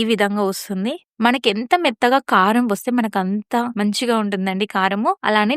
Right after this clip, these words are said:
నిల్వ కూడా ఉంటుంది. నేను ఇక్కడ అన్ని మిక్స్ చేసేసుకొని ఒక గిన్నెలో వేసేసుకొని చూపిస్తున్నాను. ఇప్పుడు దీంట్లోకి దంచిన వెల్లుల్లిని వేస్తే మనకి కారం అనేది పాడవకుండా ఉండడానికి యూజ్ అవుతుంది. ఈ వెల్లుల్లినివి వేసి మొత్తం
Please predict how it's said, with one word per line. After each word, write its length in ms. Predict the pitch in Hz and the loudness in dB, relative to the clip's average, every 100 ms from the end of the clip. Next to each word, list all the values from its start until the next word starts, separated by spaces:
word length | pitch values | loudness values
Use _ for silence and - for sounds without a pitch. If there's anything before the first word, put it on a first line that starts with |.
| 277 | 2
నిల్వ 260 | 202 214 233 | 4 4 2
కూడా 180 | 226 208 190 | 2 2 0
ఉంటుంది. 380 | 185 180 196 330 - | -4 -6 -6 -6 0
నేను 140 | 247 254 | 2 2
ఇక్కడ 200 | 240 233 254 381 202 | 2 2 2 2 0
అన్ని 300 | 214 277 349 320 | 0 0 0 -2
మిక్స్ 200 | 247 - 247 | -6 -4 -2
చేసేసుకొని 640 | 208 226 202 - 196 262 403 220 | 0 -2 -4 -4 -2 -2 -4 -4
ఒక 80 | 214 196 | -2 0
గిన్నెలో 320 | 202 208 240 220 | 2 4 4 4
వేసేసుకొని 500 | 180 202 202 208 202 | 2 0 -2 0 0
చూపిస్తున్నాను. 720 | 196 196 190 - 185 180 180 320 294 | -2 -4 -6 -4 -6 -4 -4 -4 -2
ఇప్పుడు 200 | - 277 220 | 0 2 2
దీంట్లోకి 500 | 262 285 240 208 277 247 | 0 2 2 0 -2 2
దంచిన 360 | 233 240 302 320 262 | 2 2 -2 0 0
వెల్లుల్లిని 400 | 220 226 233 254 185 | 2 0 0 0 0
వేస్తే 320 | 208 - 240 214 | -2 -2 -4 -2
మనకి 340 | 196 - 262 392 - 226 | -4 -6 -10 -10 -2 4
కారం 300 | 202 247 294 | 6 4 2
అనేది 220 | 254 220 247 - | 0 0 -2 0
పాడవకుండా 640 | 202 202 226 214 214 214 262 - | 2 2 0 -2 -4 -2 -2 -4
ఉండడానికి 500 | 202 220 226 214 208 262 | -2 2 2 0 -2 0
యూజ్ 180 | 208 185 208 | 0 0 -4
అవుతుంది. 340 | 196 190 196 - 214 | -4 -6 -6 -6 -4
ఈ 40 | 220 233 226 | -4 -4 0
వెల్లుల్లినివి 640 | 220 254 311 320 302 320 302 - | 2 4 2 0 -2 -4 -4 0
వేసి 320 | 202 208 - 233 320 220 | 2 2 0 -4 -2 -2
మొత్తం 320 | 202 - 302 | -2 -4 -4